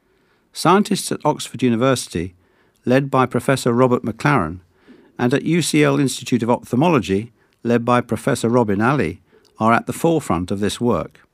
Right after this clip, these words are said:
Our current Gene Team fundraising appeal, inspired by young Toby Addison, see track three, is intended to raise a hundred and forty-five thousand pounds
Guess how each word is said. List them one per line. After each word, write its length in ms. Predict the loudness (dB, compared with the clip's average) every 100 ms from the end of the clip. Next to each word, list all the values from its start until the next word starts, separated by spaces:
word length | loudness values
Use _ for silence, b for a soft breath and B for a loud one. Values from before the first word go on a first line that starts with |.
| _ _ _ _ _ _ _ _ _ _ -6
Our 160 | -2 -2
current 540 | 2 4 4 0 -6
Gene 340 | 2 4 4
Team 320 | 2 2 2 2
fundraising 640 | 2 2 2 -2 -4 -8
appeal, 460 | -6 -4 -4 -6 -12 b b b b
inspired 540 | -4 0 2 4 4
by 140 | 4
young 260 | 4 4 2
Toby 420 | 2 0 2 0
Addison, 600 | 0 0 -2 -4 -6 -6 _ _ _ _
see 280 | -8 -4 -4
track 280 | -4 -6
three, 480 | -8 -6 -4 -4 -6 -12 _ _ _ -2
is 180 | 0
intended 480 | 0 0 2 2 0
to 80 | -2
raise 540 | 2 4 4 2 -2 -12 b b
a 80 | -2
hundred 340 | 0 0 0
and 100 | -4
forty-five 600 | 0 0 0 2 0 2
thousand 420 | 2 2 2 -2
pounds 600 | 0 0 0 -2 -6 -10